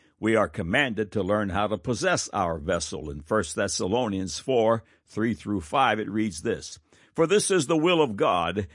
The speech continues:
even your sanctification, that ye should abstain from fornication, that every one of you should know how to possess his vessel in sanctification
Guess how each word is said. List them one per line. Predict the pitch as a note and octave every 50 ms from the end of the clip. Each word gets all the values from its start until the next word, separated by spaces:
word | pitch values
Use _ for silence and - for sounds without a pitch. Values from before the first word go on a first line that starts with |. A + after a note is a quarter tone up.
| - _ -
even | - D3+ F#3+ G3 E3+ F3 E3+ E3
your | D#3+ D3+ C#3
sanctification, | B2 - - E3+ D#3+ D3+ - - - A2 - - A2+ - - F#3 E3 A#2+ C3 - - G2 G2+ A2 B2+ B2 A2
that | A#2+ B2 A#2
ye | G#2+ C#3 E3+ F3+
should | - - - E3+ D3+
abstain | C3+ A#2+ G#2+ - - - F#3 F3+ F3+ D#3+ C3+
from | - D#3+ D3+ B2+
fornication, | - C#3+ C#3+ C#3 C3 C3 B2+ - - F3+ E3 - - F2 D2+ D2 D2+ E2+ - _ _ _ _ _ _ - -
that | G2+ G#2
every | B2+ C#3+ B2+ B2 A#2+
one | A2 G2+ C#3 D#3 D3+
of | C3 A2 F#2+
you | A#2 C#3+ C#3+
should | - - D3 B2 A2+
know | C3+ D#3 D3 B2+
how | C3 C#3+ D3 C#3
to | C#3
possess | C3 - D3+ C#3 - D#3+ G#3 G3+ D3 - -
his | B2 A2+ F#2 D#2 D#2
vessel | D2+ B2 A#2+ G#2 - - - - - - _ _ _ _ _ -
in | - E2+ D#2+
sanctification | - - - B2+ A2+ F2 - - E2+ - F2 D#2 - - D3+ D#3+ A2+ - - G#2 A2+